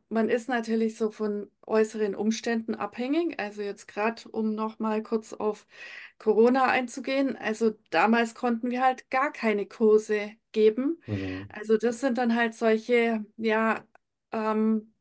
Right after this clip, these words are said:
Speaker 1: Dinge, die, ja, wo man kein Netz hat, was einen auffängt. Also das ist schon ein bisschen, ja, die Unsicherheit. Aber da muss ich sagen, haben wir ja glücklicherweise auch noch wissenschaftliche Aufträge,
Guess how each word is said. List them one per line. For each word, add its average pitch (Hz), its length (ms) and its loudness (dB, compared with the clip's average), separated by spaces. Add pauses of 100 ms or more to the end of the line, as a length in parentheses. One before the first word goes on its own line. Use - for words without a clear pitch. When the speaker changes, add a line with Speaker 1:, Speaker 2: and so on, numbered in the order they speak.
(160)
Speaker 1:
Dinge, 254 260 -2
die, 233 460 0 (520)
ja, 220 400 -6 (380)
wo 226 80 2
man 226 360 6
kein 254 400 2
Netz 233 440 2
hat, 220 220 0
was 202 220 -4
einen 208 200 -6
auffängt. - 720 -6 (500)
Also 208 300 0
das 233 340 -2
ist 240 200 -6
schon 226 360 2 (100)
ein 220 120 -8
bisschen, 226 800 2
ja, 208 400 -8 (320)
die 226 180 0
Unsicherheit. 226 960 0
Aber 214 340 0
da 214 180 -4
muss 233 200 0
ich 233 120 -6
sagen, 226 400 -2
haben 208 120 -4
wir 208 100 -2
ja 196 100 -4
glücklicherweise 214 920 -2
auch - 240 -6
noch 208 240 -8 (400)
wissenschaftliche 277 920 0
Aufträge, 269 720 0